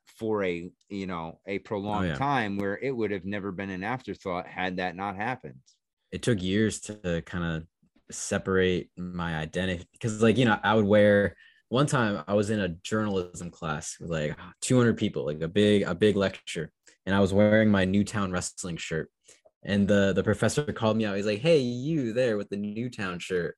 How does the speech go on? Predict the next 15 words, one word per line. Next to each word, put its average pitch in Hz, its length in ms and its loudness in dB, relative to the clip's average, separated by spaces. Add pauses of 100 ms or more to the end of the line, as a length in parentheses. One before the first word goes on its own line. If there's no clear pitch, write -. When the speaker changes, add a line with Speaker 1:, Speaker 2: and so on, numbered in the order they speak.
Speaker 2:
Uh, 92 320 -2 (520)
what 120 120 4
do 135 60 6
you 135 80 6
think 143 180 4
about 127 340 4
gun 113 220 -2
control?" 87 560 -6 (180)
I 85 60 -12
was 95 100 -8
like, 98 280 -2
"Oh, 120 160 2
hey, 123 220 2
man. 120 420 0
Uh, 98 400 -2